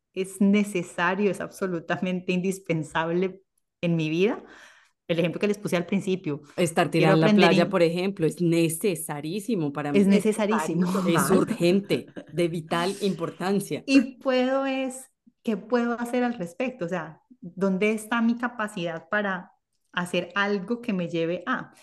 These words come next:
Speaker 1: Hay muchas veces que todo se cumplen y claramente estamos en un excelente camino, pero cuando no puedo empezar a preguntarme qué es lo que me falla en la formulita, qué es lo que está pasando.
Speaker 3: Ujú. Súper. Yo quiero agregar otro y es,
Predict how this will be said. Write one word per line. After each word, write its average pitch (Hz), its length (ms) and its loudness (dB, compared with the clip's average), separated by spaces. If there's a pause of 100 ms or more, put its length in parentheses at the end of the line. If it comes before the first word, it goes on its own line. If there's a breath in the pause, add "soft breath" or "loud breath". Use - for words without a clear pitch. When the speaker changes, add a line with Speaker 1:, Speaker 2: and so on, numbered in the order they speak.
(300 loud breath)
Speaker 1:
Hay 180 120 0
muchas 202 240 0
veces 247 180 -4
que 226 160 -2
todo 196 320 0
se 220 240 -6
cumplen 214 500 -2
y 190 80 -10
claramente 170 440 -4
estamos 180 340 -6
en 180 100 -2
un 156 100 -4
excelente 156 480 -6
camino, 262 420 -2
pero 180 220 -2
cuando 180 260 0
no 180 240 -2
puedo 226 160 -2
empezar 226 300 -4
a 160 100 -4
preguntarme 185 680 -4 (260)
qué 185 140 0
es 185 60 0
lo 185 140 -2
que 233 100 0
me 196 120 0
falla 233 360 -2
en 202 140 0
la 175 80 -2
formulita, 175 640 -4
qué - 120 -2
es 180 40 2
lo 190 80 -2
que 208 80 -4
está 202 200 -6
pasando. - 460 -6 (540 soft breath)
Speaker 3:
Ujú. 185 480 -12 (1000 soft breath)
Súper. 226 600 -4
Yo 220 180 -2
quiero 233 180 2
agregar 214 380 0
otro 220 300 0
y 226 120 2
es, 185 500 -4